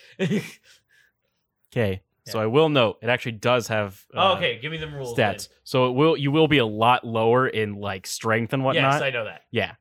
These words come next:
Speaker 2: So your body goes from, like,
Speaker 1: What
Speaker 2: what is
Speaker 1: are the,
Speaker 2: it?
Speaker 1: what are the rules for transforming back?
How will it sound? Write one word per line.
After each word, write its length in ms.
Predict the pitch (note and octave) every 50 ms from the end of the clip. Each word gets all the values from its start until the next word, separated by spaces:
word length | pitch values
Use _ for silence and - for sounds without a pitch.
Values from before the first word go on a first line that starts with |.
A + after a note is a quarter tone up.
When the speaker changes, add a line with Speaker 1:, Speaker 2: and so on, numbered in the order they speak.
| _ -
Speaker 2:
So 340 | - - C3 B2 A#2+ A#2+ -
your 180 | C#3+ C3+ F3 E3
body 340 | A#2+ C#3 C3 C3+ C#3 D3 C3
goes 320 | A#2+ B2 A#2+ A#2+ A2+ G#2
from, 600 | - - B2 A#2 A2 A2 G#2+ G#2 G#2 G2+ G2 F#2+ _ _ _ _ _ _ _ _ _ _ _ _ _ _ _ _ _ _ _ _ _ _ _ _ - A2+
like, 400 | A2+ A2 G#2 G2+ G2+ - - - _
Speaker 1:
What 80 | - D3+
Speaker 2:
what 80 | F#3 F#3+
is 100 | F#3+ F#3+
Speaker 1:
are 40 | F#3+ E3
the, 60 | - F3
Speaker 2:
it? 40 |
Speaker 1:
what 140 | E3 A#3 D#4
are 60 | F#4
the 80 | E4+ D4
rules 240 | C4 B3 A#3 - -
for 100 | - D3+
transforming 640 | - - F#3 E3+ D3+ - - D#3 D3+ B2+ A#2 G2+
back? 240 | F#2+ - G#2 G2